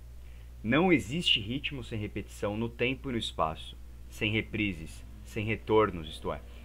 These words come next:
sem medida." Fecha aspas, página cinquenta e seis. Então, a gente tem, então, que repetição igual a medida, né? E não necessariamente mecânica. Abre aspas. "Após a Revolução,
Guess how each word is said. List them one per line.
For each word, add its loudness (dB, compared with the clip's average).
sem 0
medida." 2
Fecha -2
aspas, -10
página -8
cinquenta -10
e -8
seis. -14
Então, -10
a -10
gente -2
tem, 0
então, 0
que -6
repetição 0
igual 0
a -2
medida, 2
né? -6
E -6
não 2
necessariamente 0
mecânica. -4
Abre -2
aspas. -4
"Após 8
a 8
Revolução, 4